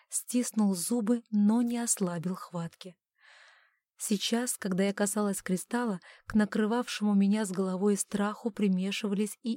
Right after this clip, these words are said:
иные незнакомые чувства: недоверие, неприятие.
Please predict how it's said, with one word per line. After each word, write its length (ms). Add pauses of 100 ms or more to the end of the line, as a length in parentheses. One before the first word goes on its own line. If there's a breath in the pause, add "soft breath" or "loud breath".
(140)
иные 460
незнакомые 760
чувства: 560 (480 soft breath)
недоверие, 720 (600)
неприятие. 840